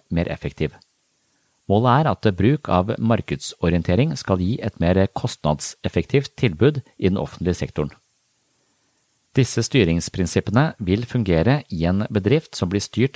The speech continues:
etter markedsøkonomiske prinsipper, der hensikten er å tjene penger. Målene i den offentlige sektor er derimot mer kvalitative og dreier seg om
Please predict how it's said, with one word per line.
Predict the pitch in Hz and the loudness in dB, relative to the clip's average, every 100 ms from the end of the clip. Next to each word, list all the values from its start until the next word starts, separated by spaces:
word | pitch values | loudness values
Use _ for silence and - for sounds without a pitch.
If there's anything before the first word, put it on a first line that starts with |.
| 113 | -8
etter | - 101 - | -2 -2 0
markedsøkonomiske | 110 80 76 - - - 85 82 85 - 120 117 | -2 -2 -6 -8 -8 -6 -2 0 0 -2 -4 -2
prinsipper, | 104 - - 151 160 - - - - | -4 -2 0 0 -2 -6 -20 -20 -4
der | 92 | 0
hensikten | 123 - 80 - 151 - - | 0 0 -4 -2 -2 -2 -4
er | 82 | -4
å | |
tjene | - 82 78 | 0 -2 0
penger. | 80 71 - _ _ _ _ _ _ 101 | -2 -2 -6 _ _ _ _ _ _ 0
Målene | 95 95 139 160 | 2 4 2 0
i | - 85 | 0 0
den | 92 110 - | 2 -2 -2
offentlige | 87 92 87 117 | -4 -4 -4 -2
sektor | 87 - 156 - | -4 -2 -4 -2
er | 92 | -4
derimot | 85 80 104 - 95 | 0 0 -2 -2 -4
mer | - - | -4 -4
kvalitative | - 80 85 98 107 110 156 - _ - - | -2 -2 0 -2 0 2 0 -2 _ -20 -4
og | 95 | 0
dreier | 110 76 | 2 0
seg | - 110 - - | 0 -2 -2 -2
om | 95 | -4